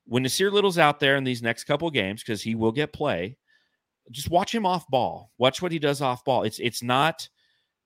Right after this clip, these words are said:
it's not, we talk about basketball I Q. It's not great basketball I Q, Q moves that he's making.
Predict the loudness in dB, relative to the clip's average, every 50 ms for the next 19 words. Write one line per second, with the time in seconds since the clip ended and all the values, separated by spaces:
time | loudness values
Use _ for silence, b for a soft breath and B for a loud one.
0 | _ _ _ _ _ _ _ _ _ _ _ _ _ -4 -4 -4 0 0 0 0
1 | 0 -2 -8 -16 -20 -20 -20 _ _ _ _ -20 _ _ _ _ _ -10 -8 -6
2 | -2 -2 -2 2 2 2 4 4 4 4 2 2 2 4 4 4 2 0 0 0
3 | 0 0 0 -2 -4 -2 -2 -4 -4 -4 -2 -2 -2 -2 -2 0 0 0 0 0
4 | -2 -2 -2 -2 0 0 -2 -2 -2 -4 -2 -2 -2 -2 -4 -8 -8 -6 -4 -4
5 | -2 0 -2 -2 -2 -2 -4 -6 -6 -8 -10 -8 -6 -6 -6 -6 -6 -8 -12 -12